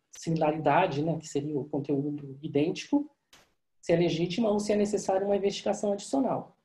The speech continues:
tá? Quando os membros do Crossref registram o nosso conteúdo, eles fornecem um link para o texto completo, como eu falei pra vocês, Similarity Check U R Ls. Daí isso aí vai se tornando uma, uma parte da, do depósito de dados,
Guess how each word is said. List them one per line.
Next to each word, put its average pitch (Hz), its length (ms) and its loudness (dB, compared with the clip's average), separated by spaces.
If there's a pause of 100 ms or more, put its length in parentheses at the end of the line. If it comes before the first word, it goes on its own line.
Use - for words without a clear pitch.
(120)
tá? 147 180 -6 (500)
Quando 285 300 8
os 185 80 2
membros 170 300 4
do 165 60 -2
Crossref 156 380 0
registram 160 440 -2
o - 20 -2
nosso 143 220 0
conteúdo, 156 580 -2
eles 160 160 -6
fornecem 185 420 0
um 214 60 -2
link 208 220 -2
para 170 140 -2
o 165 40 -10
texto 160 220 -4
completo, 151 400 -4
como 143 160 -8
eu - 20 -16
falei 160 160 -4
pra 160 100 -10
vocês, 165 420 -6
Similarity 143 380 -8
Check 151 360 -6
U 180 100 -4
R 175 160 -2
Ls. 175 460 -4 (500)
Daí 147 360 0
isso 165 180 -4
aí 170 220 0
vai 170 340 2
se - 320 -16
tornando 175 800 -2
uma, 180 340 -2 (540)
uma 170 160 -2
parte 160 420 0
da, 175 140 -2 (180)
do 160 160 -6
depósito 160 540 -2
de 175 140 -6
dados, 165 580 -4